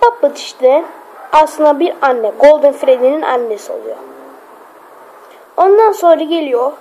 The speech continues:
Gider ki Fizbur Pizza'nın önüne geliyor.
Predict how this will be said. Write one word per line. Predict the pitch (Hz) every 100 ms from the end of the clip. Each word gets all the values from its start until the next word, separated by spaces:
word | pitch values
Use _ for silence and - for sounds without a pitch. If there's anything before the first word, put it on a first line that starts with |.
| -
Gider | 285 339 320 285 - -
ki | - - _ _
Fizbur | - 359 320 294 311 311
Pizza'nın | - 294 285 233 233 254 370
önüne | 277 262 262
geliyor. | 262 247 233 220 226